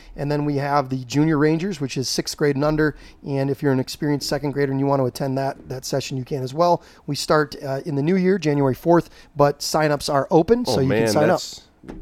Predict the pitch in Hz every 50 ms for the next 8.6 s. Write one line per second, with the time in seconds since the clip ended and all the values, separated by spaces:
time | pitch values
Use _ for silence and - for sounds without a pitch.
0 | - - - - - - 92 - - 95 90 95 - 95 95 101 85 95 101 101
1 | - - - 117 135 110 85 90 - - 95 87 98 95 101 123 170 180 185 220
2 | 226 208 127 143 120 101 - 180 180 165 147 170 185 170 - - 226 220 226 175
3 | 147 - - - 151 117 107 110 107 - - 170 160 156 190 - 110 113 190 -
4 | 120 113 107 101 - 143 143 135 113 104 202 196 190 - - 165 170 202 214 160
5 | 185 180 160 143 185 185 165 156 139 120 - - 156 160 147 156 - 151 156 147
6 | 131 185 185 135 120 - - - 233 - 247 - 214 180 - - - 170 165 160
7 | 156 143 135 135 131 120 - - - - 180 175 - 196 185 165 151 156 - -
8 | 143 131 127 - - 135 131 139 147 185 208 190